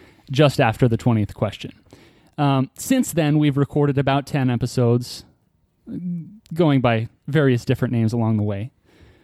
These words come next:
The podcasts are all different lengths, depending on the games, and usually with twenty questions, it depends on the knowledge, uh, that the contestants possess.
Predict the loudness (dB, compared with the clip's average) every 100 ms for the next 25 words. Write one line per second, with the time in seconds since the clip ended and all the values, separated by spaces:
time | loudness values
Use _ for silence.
0 | _ -2 0 2 2 2 2 2 2 0
1 | 0 2 2 0 -4 -14 -16 _ _ -8
2 | -2 2 4 2 2 2 4 2 0 -4
3 | -20 _ _ _ _ -4 0 2 2 2
4 | 4 4 2 0 -4 0 0 2 0 0
5 | 0 0 0 -2 0 2 2 2 2 0
6 | -2 -4 -8 -18 -20 -20 -20 -14 -8 -6
7 | -4 -2 -2 0 -2 -2 -2 -2 -4 -4
8 | -12 -18 _ _ -4 0 0 -2 -8 -18